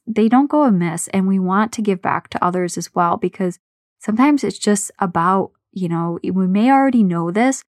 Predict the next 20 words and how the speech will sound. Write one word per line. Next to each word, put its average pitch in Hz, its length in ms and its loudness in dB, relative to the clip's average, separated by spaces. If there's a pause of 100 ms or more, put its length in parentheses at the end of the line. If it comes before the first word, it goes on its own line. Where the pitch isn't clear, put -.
(260)
but 185 220 -2
just - 360 -4
little 233 240 2
gentle 220 380 0
reminders 185 800 -2 (300)
to 220 100 2
keep 226 420 2
going, 165 460 -4 (420)
no 202 120 2
matter 196 560 2
how 190 400 0
heavy 170 500 -4
and 170 100 -6
hard 170 440 -4
life 170 460 -4
can 190 200 -8
feel, 180 520 -2 (440)
that 175 220 -2
there's 175 320 -4
always, 175 580 0